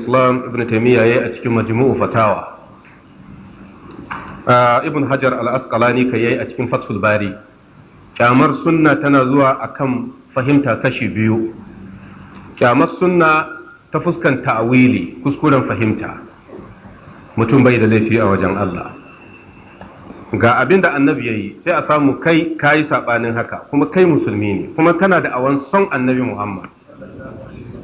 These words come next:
Ai aka ce maka, "Wani mai yasa kai haka?" Sai ka ce, "Eh, fahimta na kaza ne."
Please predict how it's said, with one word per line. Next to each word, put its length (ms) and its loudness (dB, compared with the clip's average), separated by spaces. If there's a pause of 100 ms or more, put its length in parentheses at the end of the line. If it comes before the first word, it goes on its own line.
(600)
Ai 80 2
aka 240 2
ce 120 -2
maka, 300 2
"Wani 280 2
mai 180 2
yasa 320 2
kai 160 0
haka?" 480 -4
Sai 100 -14
ka 80 -8
ce, 140 -6
"Eh, 420 0
fahimta 720 2
na 220 2
kaza 380 0
ne." 200 -8